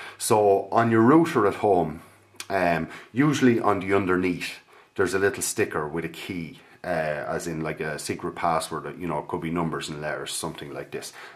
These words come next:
And all you have to do is click into the one that matches your own and then type in the password. Now remember that the password is case sensitive, so, um,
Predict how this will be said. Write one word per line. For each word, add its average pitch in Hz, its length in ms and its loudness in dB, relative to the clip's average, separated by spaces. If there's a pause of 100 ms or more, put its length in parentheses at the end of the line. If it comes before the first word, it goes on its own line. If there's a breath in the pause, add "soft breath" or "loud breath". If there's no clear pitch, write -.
And 95 100 0
all 107 180 6
you 107 60 -2
have 107 240 -2
to - 60 -8
do 107 240 2
is - 100 -8
click - 260 -2
into 135 220 4
the 110 80 2
one 90 240 4
that 76 120 -8
matches 85 380 -4
your 82 160 -4
own 76 300 -4 (300 loud breath)
and 85 140 -6
then 90 140 0
type 82 280 -2
in 80 100 -6
the 78 60 -8
password. 76 500 -6
Now 85 80 -4
remember 95 380 0
that 90 120 0
the 85 60 -8
password 104 460 0
is 82 100 -6
case 85 300 -6
sensitive, 82 580 -6 (400 loud breath)
so, 78 540 -4
um, 76 440 -8